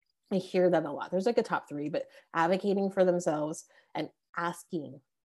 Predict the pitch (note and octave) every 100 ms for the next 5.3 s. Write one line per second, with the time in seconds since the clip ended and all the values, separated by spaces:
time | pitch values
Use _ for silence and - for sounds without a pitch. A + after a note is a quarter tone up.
0 | _ D3+ C#3 C3+ - _ _ - D#3 E3
1 | - - F3 - F#3 F#3+ G3 F3 _ -
2 | E3 E3 E3 - - E3+ D#3 C3 - -
3 | - _ _ _ _ _ _ _ _ _
4 | _ _ _ _ D#3+ E3+ F3 E3+ D#3+ -
5 | E3 D#3